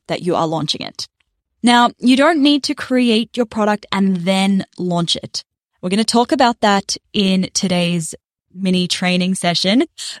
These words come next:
because what I find is typically when you are creating a product before you launch it, it takes a lot longer to get it out into the world than if you were to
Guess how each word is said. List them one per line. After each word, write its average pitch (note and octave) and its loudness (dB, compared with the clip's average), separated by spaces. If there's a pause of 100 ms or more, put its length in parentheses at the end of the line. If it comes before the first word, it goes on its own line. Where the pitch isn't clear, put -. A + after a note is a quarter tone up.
(100)
because A#3+ 2
what A3 2
I D#4+ 2
find G#3+ 0
is G3 2
typically D4 0
when G#3 2
you G3+ 2
are F3+ 2
creating F#3+ 0
a G#3 0
product F#3+ -2
before F3+ -2
you G#3+ 4
launch C4 4
it, - 0 (320)
it - -2
takes - -4
a G4 0
lot G3+ 4
longer F#3 0
to - -4
get F3+ -2
it F#3+ -2
out F3+ -2
into F3+ -2
the F3 0
world E3 2 (280)
than A3 4
if A3 -2
you A3+ 0
were G3 4
to F#3 2